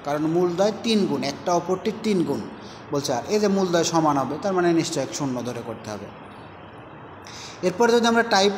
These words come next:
চারে চলে যাই, type চারে অঙ্ক আছে অনুপাত। আচ্ছা, তোমাদের এটা একটু জানা উচিত। উম, আচ্ছা, আমি করে দিচ্ছি। দেখো যে যখনই বলবে যে অনুপাত, অনুপাত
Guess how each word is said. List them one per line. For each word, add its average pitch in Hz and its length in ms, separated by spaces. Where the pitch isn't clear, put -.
চারে 175 280
চলে 156 240
যাই, 110 200
type 156 180
চারে 170 240
অঙ্ক 185 240
আছে 196 380
অনুপাত। 208 460
আচ্ছা, 151 340
তোমাদের 208 340
এটা 208 220
একটু 208 420
জানা 180 320
উচিত। 196 320
উম, 147 320
আচ্ছা, 139 240
আমি 156 380
করে 185 180
দিচ্ছি। 180 260
দেখো 160 280
যে 143 300
যখনই 220 400
বলবে 196 440
যে 180 280
অনুপাত, 202 440
অনুপাত 214 400